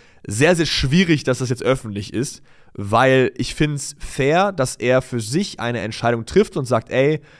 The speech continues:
unter dem Trainer macht mir das vielleicht nicht so viel Spaß, ich hab irgendwie andere Sachen im Kopf, wie ich spiele, wie die Mannschaft eingestellt ist und so. Das ist in Ordnung, die, die Spieler sind auch nur Menschen, die haben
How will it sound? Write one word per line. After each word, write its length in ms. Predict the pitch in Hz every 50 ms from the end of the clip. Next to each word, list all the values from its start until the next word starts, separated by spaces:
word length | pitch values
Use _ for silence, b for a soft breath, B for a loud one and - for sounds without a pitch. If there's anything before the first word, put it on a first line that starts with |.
| B B B B
unter 220 | B 123 127 131
dem 220 | 120 123 131 127 120
Trainer 380 | - - 151 151 156 151 143
macht 200 | 131 127 120 -
mir 80 | - 123
das 80 | 113 -
vielleicht 180 | - 117 -
nicht 100 | 135 120
so 80 | - 123
viel 120 | - 139
Spaß, 560 | 123 - - - 120 127 127 127 131 - - -
ich 120 | - - -
hab 160 | 117 - -
irgendwie 400 | 110 117 113 113 113 113 113 113 B B B B B B B B -
andere 280 | 120 147 156 139 135
Sachen 260 | 123 131 135 131 -
im 80 | 127 123
Kopf, 240 | - 143 131 - -
wie 140 | - - 175
ich 140 | 160 -
spiele, 500 | - - - 139 139 151 139 135 135 117
wie 160 | 120 123 120 117
die 100 | 120 117
Mannschaft 340 | 127 147 156 - 156 -
eingestellt 400 | - 120 131 131 127 - 131 123
ist 140 | 117 120 -
und 60 | 120
so. 140 | 117 113 117
Das 120 | 110 110 -
ist 120 | - 156
in 100 | 143 -
Ordnung, 400 | 87 120 147 175 - 170 170 165
die, 280 | 135 117 113 113 104 92
die 200 | 113 110 110 101
Spieler 260 | - - 143 143 123
sind 140 | 120 117 -
auch 120 | 107 110
nur 120 | 113 113
Menschen, 400 | 104 107 120 175 175 - 190 180
die 100 | 135 107
haben 280 | 98 98 101 101 98 -